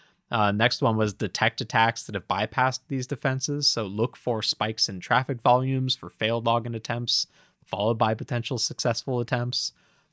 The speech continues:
Uh, prevent fraud and misuse of customer information. So an example for this was requiring reauthentication for purchases or sensitive transactions. Like, you know how when you go on Amazon, every once in a while you have to enter in your, um,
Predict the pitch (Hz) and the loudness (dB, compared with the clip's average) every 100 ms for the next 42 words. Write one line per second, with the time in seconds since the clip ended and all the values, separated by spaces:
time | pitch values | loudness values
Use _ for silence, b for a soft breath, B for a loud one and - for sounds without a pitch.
0 | _ - 107 - 120 135 131 - - 110 | _ -2 -2 0 2 2 2 -4 2 4
1 | 120 113 110 - 110 120 110 - 117 - | 4 2 2 0 0 -2 -4 -2 -2 -2
2 | 120 107 - 101 98 - 127 120 113 110 | -6 -8 -6 -4 -2 -2 -4 -4 -4 -6
3 | 104 95 110 107 104 104 98 107 - 101 | -6 -6 -6 -6 -10 -8 -8 -6 -6 -6
4 | 92 - 98 104 101 98 92 101 117 107 | -6 -8 -6 -4 -2 -4 -6 -4 -2 -2
5 | 113 110 - 110 - 113 98 95 131 120 | -4 -4 -2 -2 -4 -8 -8 -6 -6 -4
6 | 123 - 120 120 113 95 90 b b b | -2 -2 -2 -4 -4 -8 -8 b b b
7 | b - 107 - 113 104 - 104 101 101 | b -4 -2 -4 -4 -4 -2 -2 -2 -2
8 | 101 - 120 120 104 - 104 117 107 107 | -4 -4 -4 -2 -4 -4 -6 -6 -4 -2
9 | 101 101 98 95 b b b - 110 107 | 0 0 -2 -4 b b b -6 -2 2
10 | 110 107 107 113 110 107 110 107 113 107 | 2 2 0 2 4 4 4 0 -2 -4
11 | 110 135 110 110 104 - - 107 101 107 | -4 -4 -2 -2 -4 -6 -6 -4 -2 -2
12 | 110 113 110 101 101 101 - b b - | -2 -2 -2 -2 -2 -6 -8 b b -8
13 | 117 98 95 | -4 -4 -4